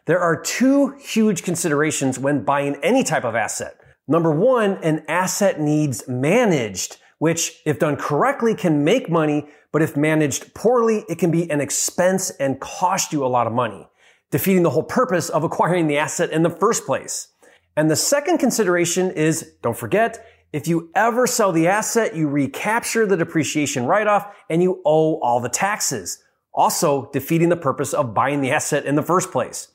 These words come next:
Bottom line, you better know what you're doing when you start acquiring assets for the purpose of creating depreciation write-offs. That's the part no one wants to talk about.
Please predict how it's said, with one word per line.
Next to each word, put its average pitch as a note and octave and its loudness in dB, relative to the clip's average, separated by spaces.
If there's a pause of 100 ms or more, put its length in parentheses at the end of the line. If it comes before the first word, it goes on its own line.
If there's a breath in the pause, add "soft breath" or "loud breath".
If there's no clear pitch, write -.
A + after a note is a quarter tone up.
(140 soft breath)
Bottom D#3+ 2
line, C4 4
you G#3+ 4
better G#3+ 2
know B3+ 4
what A#3+ 2
you're G#3+ 4
doing A#3 4
when F#3+ 4
you F#3+ 4
start F#3+ 0
acquiring D#3 0
assets F#3 0
for - -8
the D3 2
purpose C3+ -2
of C3 -2
creating A#2+ -2
depreciation A#2 -4
write-offs. B2 -2 (380 soft breath)
That's F3 0
the G#3+ 0
part E3 0
no D3 0
one D3 0
wants B2+ 0
to B2+ -4
talk A#3 0
about. A#2 -2